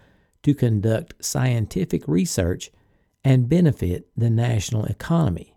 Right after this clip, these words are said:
at which it clearly led the way. The cosmonauts' third day began at one A M on June eighth, when the station entered the Soviet communication zone.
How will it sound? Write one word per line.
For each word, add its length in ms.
at 180
which 460
it 240
clearly 580
led 260
the 100
way. 460
The 180
cosmonauts' 840
third 400
day 460
began 520
at 220
one 340
A 300
M 200
on 180
June 400
eighth, 320
when 220
the 100
station 540
entered 380
the 120
Soviet 580
communication 800
zone. 460